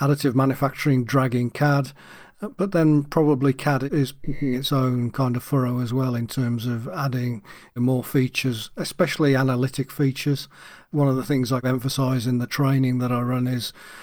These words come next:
for all the fact that we've got three D printing where you can turn your idea from the screen to a physical part really quickly,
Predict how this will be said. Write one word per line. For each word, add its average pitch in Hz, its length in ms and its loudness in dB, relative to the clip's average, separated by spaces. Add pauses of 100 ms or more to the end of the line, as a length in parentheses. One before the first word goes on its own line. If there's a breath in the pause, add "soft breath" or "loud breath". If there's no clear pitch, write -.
(140 loud breath)
for 147 340 0
all 151 160 6
the 147 80 4
fact 139 300 -4
that 151 100 0
we've 127 260 0
got 135 320 -2 (440)
three 139 240 4
D 127 100 4
printing 139 500 2
where 127 140 2
you 123 140 0
can 127 160 -4
turn 139 240 2
your 131 200 4
idea 127 360 2
from 120 180 -2
the 120 80 -2
screen 139 420 2
to 131 120 -2
a 113 40 -4
physical 123 380 -2
part - 480 -4 (400 loud breath)
really 135 460 2
quickly, 147 560 0